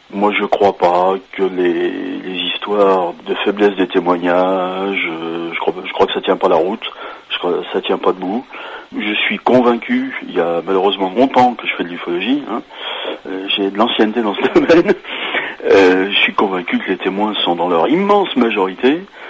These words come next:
des gens, euh, sincères et lucides, qui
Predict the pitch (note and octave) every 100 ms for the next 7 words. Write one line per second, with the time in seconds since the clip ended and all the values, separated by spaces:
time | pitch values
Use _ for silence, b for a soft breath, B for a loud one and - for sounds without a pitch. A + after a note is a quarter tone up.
0 | B B G#2 G2+ G2+ G#2 G#2 F2+ F2+ F#2
1 | F2 E2+ F2 - G2 F2+ G2 G#2+ B2 C3+
2 | F2 D#2+ D#2+ D#2 - F#2 F#2+ F#2 - C3+
3 | G#3+ - B B B B B - -